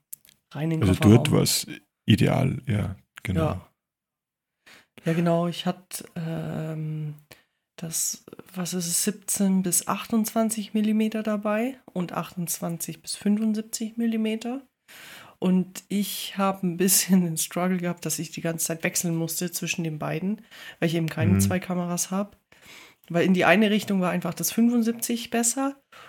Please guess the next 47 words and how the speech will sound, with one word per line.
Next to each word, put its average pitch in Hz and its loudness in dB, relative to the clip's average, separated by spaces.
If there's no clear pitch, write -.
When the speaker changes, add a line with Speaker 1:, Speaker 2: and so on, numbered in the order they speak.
Speaker 1:
und 220 2
in 196 4
die 180 0
andere 180 0
Richtung 190 0
wollte 185 0
ich 185 -8
aber 185 0
Weitwinkel 151 -4
haben. 151 -8
Und 196 -2
dass 208 4
sich 208 0
das 98 6
Speaker 2:
Mhm. 95 6
Speaker 1:
Licht - 4
die 190 -2
ganze 180 0
Zeit 185 -2
halt 170 0
schnell 170 -4
geändert 190 -2
hat, 196 -6
musste 185 -2
ich 170 -6
immer 180 2
so, 175 -4
ja, 165 2
im 175 2
Fünf-Minuten-Takt 202 4
Speaker 2:
Ja. - -10
Speaker 1:
hin 180 2
und 170 2
her. 170 2
Speaker 2:
Das 113 8
Speaker 1:
Das 110 2
Speaker 2:
war 117 12
Speaker 1:
war - 8
dann - 6
ein - 6
Speaker 2:
brutal, 57 8
Speaker 1:
bisschen - 10
Speaker 2:
ja. 185 8
Speaker 1:
<laughs> - -8
stressig, 175 6
Speaker 2:
Weil 175 8
Speaker 1:
wirklich. - 2